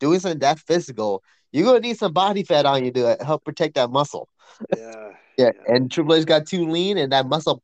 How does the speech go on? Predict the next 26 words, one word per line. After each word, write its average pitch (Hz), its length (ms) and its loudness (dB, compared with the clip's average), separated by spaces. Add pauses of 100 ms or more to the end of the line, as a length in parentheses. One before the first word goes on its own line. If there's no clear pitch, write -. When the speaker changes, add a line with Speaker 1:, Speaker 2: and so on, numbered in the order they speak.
(120)
Speaker 1:
popped - 180 -2 (180)
right 147 200 4
off. 85 280 0 (600)
Speaker 2:
Yeah. 98 240 -6 (720)
I, 113 60 -10
uh, 117 40 -4
and 113 520 -10
it's, - 300 -18 (120)
<laughs> - 100 -20
you 135 480 -8
know, 127 80 -8
we 117 240 -14
g-, 110 200 -10
go 123 120 -8
back 117 220 -10
to 120 60 -18
the 95 80 -20
Batista 117 420 -16
match. 107 340 -16 (320)
They 135 80 0
had 135 140 -4
to - 60 -12
prolong 123 460 -6
it - 180 -12
for, 104 340 -8
uh, 95 180 -12